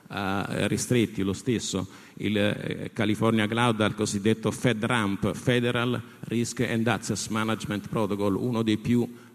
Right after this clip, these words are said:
eh, stretti. Oggi il concetto della sicurezza non è più un concetto medievale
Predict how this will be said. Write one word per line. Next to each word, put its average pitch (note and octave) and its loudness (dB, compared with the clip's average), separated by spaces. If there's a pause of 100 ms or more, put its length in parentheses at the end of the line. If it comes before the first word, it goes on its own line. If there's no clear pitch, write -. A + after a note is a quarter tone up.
(120)
eh, G2+ 0 (220)
stretti. F#2+ 2 (520)
Oggi C3+ 6 (260)
il A2 -2
concetto A#2+ 4
della G#2+ 4
sicurezza A2+ 0
non G#2 0
è A2+ 2
più A2 0
un A2 0
concetto G#2+ 0
medievale G#2+ 0